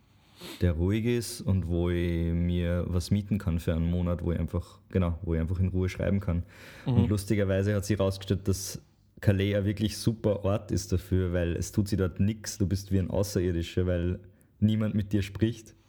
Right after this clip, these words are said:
Speaker 1: und
Speaker 2: Mhm.
Speaker 1: du mit
Speaker 2: Wie heißt
Speaker 1: niemandem
Speaker 2: das?
Speaker 1: reden kannst. Calais.
Speaker 2: Wie heißt Calais, okay.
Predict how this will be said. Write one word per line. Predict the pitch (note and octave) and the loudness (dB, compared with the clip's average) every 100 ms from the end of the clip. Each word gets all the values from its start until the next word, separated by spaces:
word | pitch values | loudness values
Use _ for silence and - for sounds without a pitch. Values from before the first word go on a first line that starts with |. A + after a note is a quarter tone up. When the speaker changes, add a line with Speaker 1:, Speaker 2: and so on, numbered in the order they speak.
| _ - | _ -4
Speaker 1:
und | F#2+ F2 A2+ | 0 0 2
Speaker 2:
Mhm. | |
Speaker 1:
du | A#2 G2+ | 2 4
mit | G#2 | 4
Speaker 2:
Wie | B2 | 6
heißt | C#3 - | 6 6
Speaker 1:
niemandem | - | 2
Speaker 2:
das? | G2+ | 2
Speaker 1:
reden | A2+ B2 | 0 -2
kannst. | A#2 B2 - - - - - - | 0 -2 -2 -12 -20 -20 -18 2
Calais. | - G#2 G2 A2 | 4 4 4 6
Speaker 2:
Wie | C3+ | 6
heißt | C3+ - - - - - - | 4 -12 -20 -20 -20 -20 -8
Calais, | A2 G#2 G#2+ - A2+ A2+ - | -6 -4 -6 -6 -8 -8 -12
okay. | - A#2+ A2 | -8 -4 -4